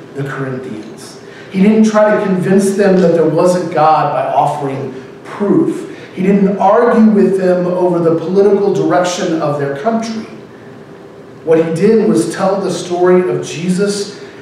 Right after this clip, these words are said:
and then stand back as the Holy Spirit did the work.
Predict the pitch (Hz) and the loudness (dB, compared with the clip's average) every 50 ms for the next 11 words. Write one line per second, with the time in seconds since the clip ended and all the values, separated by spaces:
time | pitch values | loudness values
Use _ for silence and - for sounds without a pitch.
0 | - - 151 147 147 143 139 - - - - - - - - - - - 147 175 | -14 -10 -6 -4 -2 -2 -2 -4 -6 -10 -10 -12 -12 -14 -16 -16 -14 -12 -10 -10
1 | 175 170 156 156 151 151 147 143 - - 139 123 120 - 131 123 123 - - - | -8 -8 -6 -2 -2 0 0 0 -2 -4 -6 -10 -10 -10 -10 -10 -10 -10 -10 -8
2 | 170 165 156 160 147 143 139 - - - - 147 143 139 127 120 110 - - - | -4 -2 0 0 0 0 -2 -4 -8 -10 -10 -8 -6 -6 -4 -4 -6 -6 -8 -10
3 | - - - - - - - - - - 139 139 135 131 127 127 127 127 - - | -12 -14 -16 -18 -20 -20 -20 -20 -18 -10 -6 -4 -4 -2 -2 -4 -6 -6 -8 -12
4 | - 127 120 117 110 110 110 - - - - | -14 -14 -14 -14 -14 -14 -14 -14 -14 -16 -16